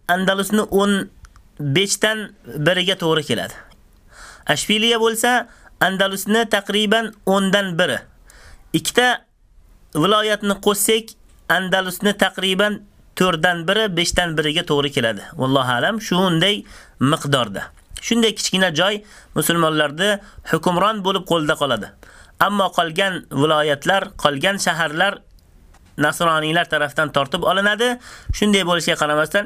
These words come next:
ikki yuz ellik yil ortiq musulmonlar dinda sobit qoladi. Bu dinda sobit qolishligi juda tarixda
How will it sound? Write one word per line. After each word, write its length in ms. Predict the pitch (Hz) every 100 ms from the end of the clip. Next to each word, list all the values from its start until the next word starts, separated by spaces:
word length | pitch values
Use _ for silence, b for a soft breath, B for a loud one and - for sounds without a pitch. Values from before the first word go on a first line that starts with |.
| 180
ikki 260 | - 208 208
yuz 100 | 170
ellik 400 | 180 185 214 214
yil 220 | 170 208 185 - 156
ortiq 400 | 160 - 220 220
musulmonlar 640 | 147 147 160 151 143 165 151 131
dinda 240 | 139 147
sobit 320 | 139 123 135 -
qoladi. 240 | 113 - - - - - B B B B B B B B B B B B B
Bu 140 | 180 262 240 B B -
dinda 200 | 233 240
sobit 380 | 233 220 214 - -
qolishligi 580 | 196 185 180 180 214 233 214 - - - - - 147
juda 240 | 175 214 214 - _ - - - - - -
tarixda 400 | 165 170 -